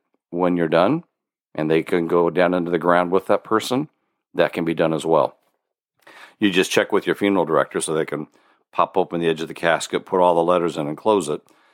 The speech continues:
And that's something that you can do. A scattering, if you're having a, uh, cremation and then having a celebration of life, uh, certainly can do a scattering. Now, again,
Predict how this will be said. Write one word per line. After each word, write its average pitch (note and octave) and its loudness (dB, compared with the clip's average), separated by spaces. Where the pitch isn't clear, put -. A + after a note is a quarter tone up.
And A#2 0
that's G2+ 2
something F#2 -4
that F2+ -6
you G2 -12
can F#2 -6
do. E2 0
A F#2+ 0
scattering, B2+ 0
if G#2+ 0
you're G#2 2
having G#2+ 2
a, F#2 0
uh, F2 2
cremation A2 0
and F2 -2
then F2 2
having F#2 0
a D#2+ -2
celebration F2+ 0
of E2 -2
life, E2+ 0
uh, F2+ -6
certainly G#2+ 0
can F#2+ 0
do F#2 4
a F2 0
scattering. D2 -2
Now, E2+ 2
again, F2 0